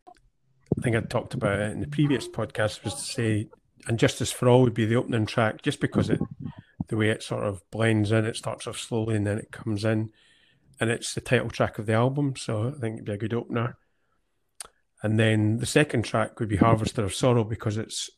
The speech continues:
shorter than the others and it's really commercial, so I think building on that momentum from the first song. And then the third track, I'd have one, so you've got the two big singles close to each other. And that would be s-, side A.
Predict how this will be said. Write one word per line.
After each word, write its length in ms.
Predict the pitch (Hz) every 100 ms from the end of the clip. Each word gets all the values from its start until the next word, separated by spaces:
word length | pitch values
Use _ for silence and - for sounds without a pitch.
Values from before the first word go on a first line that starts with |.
| -
shorter 420 | - 143 139 120
than 120 | 104 104
the 80 |
others 260 | 107 107 101
and 80 | 117
it's 140 | - 120
really 140 | 107
commercial, 540 | 107 117 131 - 120
so 180 | 104 -
I 20 |
think 420 | 101 117 113 - - _ _ _ _ _ -
building 300 | 123 117 113
on 180 | 110
that 160 | 113 -
momentum 500 | 110 110 123 123 107
from 180 | - 107
the 60 |
first 300 | 101 127 - -
song. 260 | 131 165 - - _ _ - _ _ _
And 100 | 110
then 120 | 113
the 100 | 107
third 200 | 131 123
track, 300 | - 113 -
I'd 80 | -
have 160 | 107 107
one, 260 | 123 117
so 160 | 104 -
you've 120 | 107
got 100 | -
the 40 | -
two 240 | - 127
big 200 | 113 98
singles 760 | - 117 117 - - - - - _ _ _ _
close 240 | - 131
to 100 | - -
each 140 | 143
other. 280 | 113 113 117 - _ _ _ _ _ _ _ _ _ _ _ _ -
And 140 | 113
that 120 | 131
would 100 | 117
be 140 | - 110
s-, 260 | - - - _ _ _ _ _ _ -
side 360 | - 113 110
A. 280 | 120 127 -